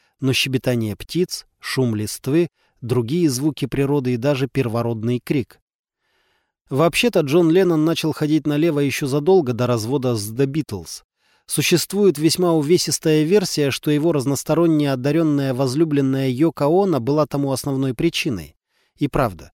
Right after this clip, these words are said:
если посмотреть на развитие событий, то мы увидим, что уже весной тысяча девятьсот шестьдесят восьмого года сладкая парочка выпустила свой дебютный,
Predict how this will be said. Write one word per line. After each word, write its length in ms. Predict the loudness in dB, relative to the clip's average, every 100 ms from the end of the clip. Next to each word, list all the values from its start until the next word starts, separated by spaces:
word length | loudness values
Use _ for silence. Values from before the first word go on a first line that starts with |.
| _ _
если 320 | 2 2 2
посмотреть 560 | -2 -2 0 0 0 0
на 80 | 0
развитие 460 | 0 0 0 0
событий, 480 | 0 0 0 0 -2
то 160 | 0 0
мы 180 | 2 0
увидим, 460 | 0 -4 -2 -4
что 180 | -4 -2
уже 220 | 0 0
весной 400 | -2 0 0 0
тысяча 340 | 0 -4 -4 -4
девятьсот 400 | -2 -2 -2 -4
шестьдесят 500 | -4 -4 -4 -4 -4
восьмого 420 | -4 -2 0 2
года 280 | 2 4 2
сладкая 500 | 2 0 2 0 2
парочка 480 | 2 2 0 -2
выпустила 540 | 0 0 -2 -4 -2 0
свой 280 | 0 0 0
дебютный, 600 | -2 2 2 4 2